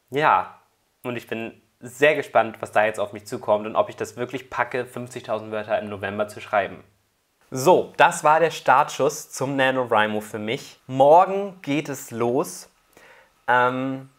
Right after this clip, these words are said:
und ihr werdet bestimmt bei Instagram immer mal so ein paar Updates bekommen, wie es so läuft, wie das Buch aktuell weitergeht. Und ja,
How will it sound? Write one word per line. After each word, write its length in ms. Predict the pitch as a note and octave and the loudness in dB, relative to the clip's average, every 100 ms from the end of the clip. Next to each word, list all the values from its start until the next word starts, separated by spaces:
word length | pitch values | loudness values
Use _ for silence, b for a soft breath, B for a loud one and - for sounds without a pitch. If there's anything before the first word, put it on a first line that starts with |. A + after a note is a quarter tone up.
| _ | _
und 220 | - C3+ C#3 | -2 0 2
ihr 100 | C#3 | 2
werdet 220 | C#3 C3+ | 2 0
bestimmt 260 | - C#3 | -6 -4
bei 140 | B2+ A2 | -2 -2
Instagram 800 | C#3 F#3 - D#3 C#3 D3+ D#3 D3 | -2 -6 0 0 4 4 4 -2
immer 300 | D3+ F#3+ D3+ | -2 0 2
mal 300 | C#3 D3 C#3 | 4 2 0
so 120 | C3 | -6
ein 80 | A#2+ | -8
paar 260 | B2 - | -6 -2
Updates 400 | - - C3+ C3 | -4 -4 -8 -8
bekommen, 520 | - - B2+ A#2+ B2 | -12 -2 0 0 -2
wie 120 | A#2 D#3+ | -6 -6
es 140 | F3+ | -4
so 80 | E3+ | 0
läuft, 520 | C#3 A2+ A#2+ - - B B B B B | 4 4 4 0 -16 B B B B B
wie 260 | A#2+ A#2 - | -8 -8 -8
das 160 | A#2+ - | -10 -8
Buch 300 | E3+ G3+ - | -4 -4 -2
aktuell 680 | B2 - - A#2+ B2+ B2 - | -4 -2 -2 2 2 2 -6
weitergeht. 800 | A#2+ A#2 C3+ B2+ A#2 B2 A#2+ - b b b - - | 2 2 2 -2 -2 -2 -2 -4 b b b -10 0
Und 560 | A#2 A#2 A2+ - - _ _ _ _ | 2 2 -6 -14 -20 _ _ _ _
ja, 360 | D#3 G#3+ A2 | 0 2 2